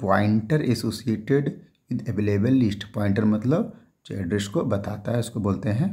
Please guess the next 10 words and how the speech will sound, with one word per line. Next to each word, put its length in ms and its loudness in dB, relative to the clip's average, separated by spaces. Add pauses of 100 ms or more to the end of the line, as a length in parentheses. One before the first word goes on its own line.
(120)
पॉइंटर। 580 -4 (560)
इसका 280 -2
आंसर 260 0
होता 200 -2
है 200 0 (1080)
एबल, 440 2 (240)
ए 240 6
वी 300 2 (120)
ए 300 2
आई 280 2